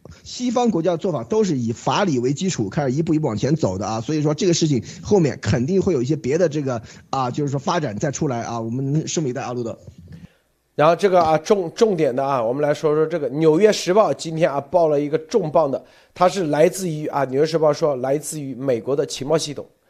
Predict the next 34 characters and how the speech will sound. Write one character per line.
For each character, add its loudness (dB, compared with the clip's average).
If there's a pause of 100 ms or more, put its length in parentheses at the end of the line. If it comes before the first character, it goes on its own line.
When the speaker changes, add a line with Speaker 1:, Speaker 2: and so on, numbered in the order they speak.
(100)
Speaker 2:
他 -6
没 0
说 2
美 -2
国， -4
是 -16
反 -4
正 -4
西 -2
方 4
的 0
情 -4
报 2
系 -2
统 -8 (640)
啊， 0 (320)
机 2
密 4
的 0
情 -6
报 0
啊， -8
最 -6
顶 -6
级 -6
的 -2
情 -4
报 0
啊， -14
机 -4
密 -4 (320)
收 6
集 -4
的， 0